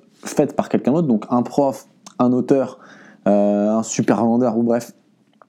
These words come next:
vous avez compris, quelqu'un qui est à l'aise avec sa matière, qui l'a organisée d'une certaine façon pour lui, qui vous l'a réussi d'une certaine façon. Si vous apprenez de la même façon que lui, vous n'avez pas forcément, vous,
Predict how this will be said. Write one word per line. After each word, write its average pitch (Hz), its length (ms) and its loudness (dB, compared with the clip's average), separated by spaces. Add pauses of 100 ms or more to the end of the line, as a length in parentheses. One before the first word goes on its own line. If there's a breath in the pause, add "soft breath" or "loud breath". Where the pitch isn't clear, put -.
(180)
vous 117 120 4
avez 113 100 4
compris, 123 260 2
quelqu'un 143 320 0
qui 135 160 2
est 120 160 0
à 120 100 2
l'aise 120 220 2
avec 98 140 -2
sa 113 100 0
matière, 107 400 0
qui - 140 0
l'a 123 80 2
organisée 113 420 2
d'une 117 160 0
certaine 113 320 0
façon 117 380 0 (220 loud breath)
pour 120 120 4
lui, 127 220 0
qui - 160 0
vous 123 100 2
l'a 113 140 0
réussi 110 240 0
d'une 123 100 2
certaine 104 300 0
façon. 95 260 -2 (300 loud breath)
Si - 160 2
vous 156 100 4
apprenez 175 300 0
de 143 80 2
la 104 100 0
même 147 300 0
façon 156 280 -2
que - 120 0
lui, 202 120 2 (560 loud breath)
vous 117 80 0
n'avez 110 140 4
pas 110 220 -2
forcément, 139 480 0
vous, 123 380 0